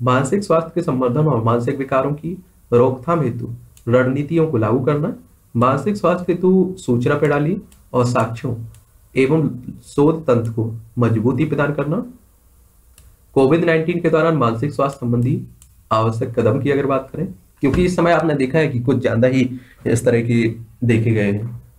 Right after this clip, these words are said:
समझ रहे हैं केस। पहली नजर में कोविड नाइन्टीन यानी कि कोरोना महामारी की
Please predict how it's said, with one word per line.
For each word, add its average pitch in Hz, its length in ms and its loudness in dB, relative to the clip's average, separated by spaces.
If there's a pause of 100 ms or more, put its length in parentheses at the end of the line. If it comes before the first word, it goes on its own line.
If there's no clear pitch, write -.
(540)
समझ 135 180 4
रहे 170 120 0
हैं 117 120 -2
केस। 113 240 -2 (1600)
पहली 151 240 2
नजर 185 240 2
में 185 160 0
कोविड 143 200 0
नाइन्टीन 120 420 0
यानी 117 180 0
कि 123 100 -4 (260)
कोरोना 123 320 2
महामारी 113 400 2
की - 220 -10